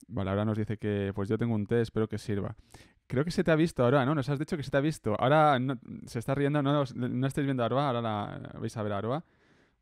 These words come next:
Y vamos a empezar con, hablando de libros. Ya os, os invito a que pongáis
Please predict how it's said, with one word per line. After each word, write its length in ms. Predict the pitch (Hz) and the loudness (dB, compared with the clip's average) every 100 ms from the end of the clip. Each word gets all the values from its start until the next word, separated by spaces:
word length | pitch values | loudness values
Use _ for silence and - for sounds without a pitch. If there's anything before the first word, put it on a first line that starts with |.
| _ _ - _ _ - | _ _ -20 _ _ -8
Y 80 | 113 | -4
vamos 200 | 110 - | -2 -4
a 40 | |
empezar 300 | 117 113 117 | -4 0 0
con, 160 | 131 113 | 0 0
hablando 260 | 104 131 | 0 4
de 100 | 120 | 4
libros. 380 | 110 135 110 101 - - _ | 6 6 4 2 -8 -20 _
Ya 300 | 120 131 160 | 0 4 6
os, 340 | 160 127 113 104 | 4 0 -4 -8
os 140 | 117 | -4
invito 260 | 117 113 143 | 0 2 2
a 60 | 156 | 2
que 100 | 113 | 0
pongáis 420 | 107 110 127 | 2 2 2